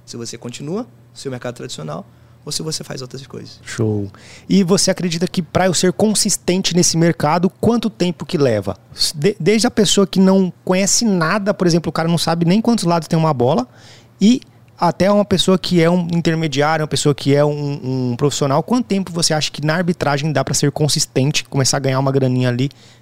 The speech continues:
Speaker 2: é, mensal, uma média bacana?
Speaker 1: Isso que é o surpreendente da arbitragem, Edivan. Eu sei que normalmente outros mercados demoram aí um, dois anos pro cara ser consistente.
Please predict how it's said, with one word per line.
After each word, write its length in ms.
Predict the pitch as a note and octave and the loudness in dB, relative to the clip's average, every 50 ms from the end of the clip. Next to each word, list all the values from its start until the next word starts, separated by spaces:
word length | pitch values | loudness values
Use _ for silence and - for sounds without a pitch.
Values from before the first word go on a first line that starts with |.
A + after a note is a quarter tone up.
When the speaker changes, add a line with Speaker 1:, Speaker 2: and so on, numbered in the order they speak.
| _ - | _ -8
Speaker 2:
é, 600 | - B2 A#2+ A#2 A#2+ A#2+ A#2+ A#2 A2+ A2+ A2 G2+ | -4 0 2 2 2 4 2 2 2 0 0 -2
mensal, 680 | G2+ A2 B2+ D3 D#3 D3+ - - C#3+ C3 C#3+ D3+ D#3 - - | -2 0 0 0 0 0 0 0 0 0 0 -2 -4 -6 -6
uma 140 | C#3 D3+ D3+ | -4 -4 -2
média 440 | C#3+ C3 A#2+ G#2+ G#2 - A2+ - - _ | -2 -2 -4 -4 -6 -6 -8 -10 -10 _
bacana? 480 | - B2 - - B2+ A2 G2 F#2 F#2 - _ _ _ _ - - - _ _ _ - | -8 -8 -6 -4 -4 -4 -4 -6 -10 -14 _ _ _ _ -20 -20 -20 _ _ _ -20
Speaker 1:
Isso 280 | B2 C3+ F3+ F#3 - F#3+ | -18 -14 -10 -10 -10 -10
que 120 | - - | -6 -6
é 40 | E3+ | -6
o 60 | E3 | -6
surpreendente 580 | - - G3 - - F3 E3+ E3 C#3+ C3+ C#3 - | -6 -6 -8 -8 -8 -6 -6 -6 -6 -6 -8 -8
da 100 | C3 C3 | -8 -10
arbitragem, 600 | C#3 C#3 C3 - - G#2 G2+ F#2+ G2 - - - - | -10 -10 -12 -12 -12 -12 -12 -12 -14 -18 -20 -20 -20
Edivan. 380 | - G#2 G#2 G#2 A2 A2+ G#2 G#2+ - _ _ _ _ _ _ _ _ _ _ _ _ _ _ _ - | -18 -16 -16 -14 -14 -14 -16 -16 -20 _ _ _ _ _ _ _ _ _ _ _ _ _ _ _ -14
Eu 80 | B2 | -8
sei 160 | - - D3+ E3 | -8 -6 -6 -6
que 80 | - | -8
normalmente 480 | D#3+ E3 E3+ E3 D3 D3 D#3 - - A#2+ | -8 -6 -6 -6 -8 -10 -10 -10 -8 -8
outros 280 | C#3 D#3+ F3+ - - | -6 -6 -6 -8 -8
mercados 580 | C#3+ C3+ B2 - - D3+ F3 F3+ D#3 B2 A2+ A2+ | -8 -8 -10 -8 -8 -6 -6 -6 -8 -10 -12 -14
demoram 360 | B2 A#2+ B2 B2 C3 C3+ C3 | -14 -12 -12 -10 -12 -12 -12
aí 180 | B2 B2+ B2 - | -12 -12 -12 -12
um, 260 | A#2+ C#3 D#3 D3+ B2+ | -12 -12 -12 -12 -12
dois 320 | A2+ A2+ A#2 D3+ D3+ A#2+ | -12 -12 -12 -10 -10 -10
anos 200 | B2+ C3 C#3+ D3 | -10 -10 -12 -14
pro 80 | - - | -16 -16
cara 140 | - C#3 C3+ | -14 -14 -12
ser 120 | - - - | -12 -14 -16
consistente. 640 | - - - - - A#3+ - - - - - - | -16 -14 -14 -14 -14 -14 -14 -16 -18 -20 -20 -20